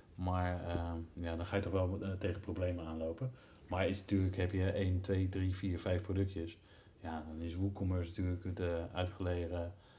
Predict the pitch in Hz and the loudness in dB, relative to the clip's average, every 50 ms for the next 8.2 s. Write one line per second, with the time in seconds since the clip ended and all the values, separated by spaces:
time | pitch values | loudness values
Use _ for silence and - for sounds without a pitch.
0 | - - - - - - - 95 95 95 - 95 90 90 87 87 - 90 87 87 | -20 -20 -20 -20 -14 -6 -2 -2 -2 -2 0 0 2 2 2 2 2 0 -2 -2
1 | 85 90 92 - - 87 85 82 82 - - 101 90 87 90 85 85 82 95 90 | -4 -4 -6 -6 -6 -4 -4 -4 -4 -2 -2 -2 0 0 0 0 0 0 -2 -2
2 | 85 90 - 92 - - 92 87 85 87 95 - - - - - - - - 87 | -4 -4 -6 -4 -2 0 0 0 0 -2 -6 -6 -10 -12 -8 -8 -8 -6 -8 -6
3 | 82 87 85 85 85 101 - - 92 90 90 87 82 - 87 85 85 87 87 87 | -4 -2 -2 0 -2 -2 -2 0 0 2 0 0 -2 -2 -2 -2 0 0 -2 -2
4 | 87 87 87 85 85 87 - - - - - - - - - - - - - - | -2 -2 -2 -4 -4 -8 -10 -14 -20 -20 -20 -20 -20 -20 -20 -20 -20 -16 -12 -8
5 | 90 - - 101 95 98 95 95 92 95 90 92 92 95 107 101 104 107 101 104 | -8 -4 -2 0 2 2 4 4 4 2 2 0 0 0 0 2 2 4 6 6
6 | 104 101 101 104 107 - 107 98 92 92 90 90 87 87 - - - - - 98 | 6 6 6 4 2 2 2 4 4 4 4 2 0 -4 -8 -14 -20 -12 -8 -8
7 | 92 - - - - - - - - - - - - - - - - - - - | -8 -8 -10 -14 -18 -18 -20 -20 -18 -16 -14 -14 -14 -14 -16 -16 -18 -16 -10 -8
8 | - 95 98 101 | -4 0 0 2